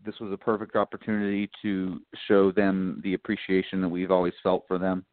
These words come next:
having them on board with us. Um, they've done a lot for us that they haven't had to, and stuck through us in the, w-, you know, with some, some tough times that we've been in. And this was a perfect opportunity to get them on a, um, you know, a grand stage like nascar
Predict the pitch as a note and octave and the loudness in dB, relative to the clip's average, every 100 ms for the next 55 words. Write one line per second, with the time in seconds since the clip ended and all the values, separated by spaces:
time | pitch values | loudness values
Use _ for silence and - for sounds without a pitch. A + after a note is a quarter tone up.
0 | _ - G2 F#2 F#2+ F#2 F#2 F2+ F#2 F2+ | _ 0 2 2 0 0 -2 0 0 0
1 | F#2+ F#2 - _ _ _ _ _ F#2 E2 | 0 0 -2 _ _ _ _ _ -6 -6
2 | D#2+ F#2+ F#2 G2 F#2 F#2 C2 G2 F#2+ - | -2 -2 2 2 4 2 2 0 0 -2
3 | F2+ F#2 F2+ G2 F2 E2+ F#2 F2+ - F#2+ | -4 -2 0 0 -2 -2 -4 -4 -2 0
4 | F#2+ F2+ F2 F2 - F#2+ - - F#2+ F#2+ | 0 0 -4 -6 -2 0 0 0 4 2
5 | - F#2 E2 _ - G2 - E2+ D#2 F2 | 0 -10 -10 _ -6 -4 -4 -6 -4 -4
6 | D#2+ - F#2 - E2+ F#2 F2+ A2 - - | -6 -4 -6 -4 -8 -4 -2 0 0 0
7 | G2 G2 F#2 F#2+ G2+ G2+ G2+ G2 _ - | -2 0 -2 -4 -2 0 0 -2 _ -20
8 | - _ - F#2 F2+ F2+ F2 A2+ A#2+ G2 | -20 _ -6 -2 0 0 -2 -2 0 0
9 | G2 G#2+ G2+ G2 G2 F2+ - G2 F#2 F2 | 2 2 2 2 0 0 -4 -4 -2 -2
10 | F2+ - F#2 F#2 F2+ E2+ E2 _ _ - | -2 0 0 0 -2 -2 -6 _ _ -10
11 | - E2 D#2+ C2+ - D#2+ D2+ D#2+ _ _ | -2 0 -2 -6 -10 -8 -8 -10 _ _
12 | - F#2 - A2 G#2+ G#2 - A2 G2+ F#2 | -8 -6 2 4 4 0 -2 2 4 4
13 | F2+ - - - F#2+ G2+ F#2+ F2+ - F#2+ | -2 -12 -16 -4 -4 -2 -2 -4 -2 -2
14 | F2+ | -2